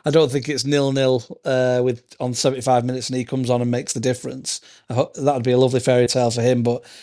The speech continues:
I think if it's a comfortable home performance, a st-, a stereotypical home performance after seventy minutes, it might be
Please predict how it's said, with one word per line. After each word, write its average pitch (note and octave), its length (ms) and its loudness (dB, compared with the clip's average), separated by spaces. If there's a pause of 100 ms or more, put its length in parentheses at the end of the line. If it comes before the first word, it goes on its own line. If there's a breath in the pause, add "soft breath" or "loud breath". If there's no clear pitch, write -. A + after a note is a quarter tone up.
(120)
I C3+ 60 -2
think D#3 200 2
if C#3+ 80 -4
it's C3 120 -2
a B2 40 -6
comfortable C3+ 680 2 (440 soft breath)
home C3+ 720 0 (280)
performance, B2+ 680 0
a B2 60 -8
st-, - 200 -6
a - 40 -10
stereotypical B2+ 800 -4
home B2+ 180 -2
performance A#2+ 460 2
after B2 180 -2
seventy A#2+ 400 0
minutes, A#2+ 380 -2 (340 loud breath)
it C3 140 2
might C3 160 4
be B2+ 260 0